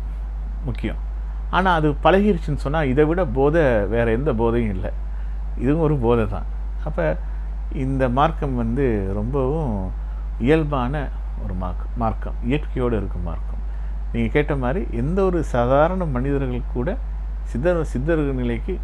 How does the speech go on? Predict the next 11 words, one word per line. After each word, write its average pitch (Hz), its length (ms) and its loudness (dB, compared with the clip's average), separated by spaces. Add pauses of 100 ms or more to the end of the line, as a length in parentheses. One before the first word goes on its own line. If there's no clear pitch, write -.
(140)
போகலாம், 101 400 0 (260)
யோக 175 300 0
நிலையிலேருந்து 135 460 0
சித்தர் 139 200 0
நிலைக்கு 113 380 -2
போகலாம். 98 380 -4 (480)
அதுக்கான 117 440 0
வழிமுறைகள் 135 840 0 (100)
எங்கள் 98 180 -4
சித்தர்கள் 107 600 -2 (480)
எங்களுக்கு 104 500 -2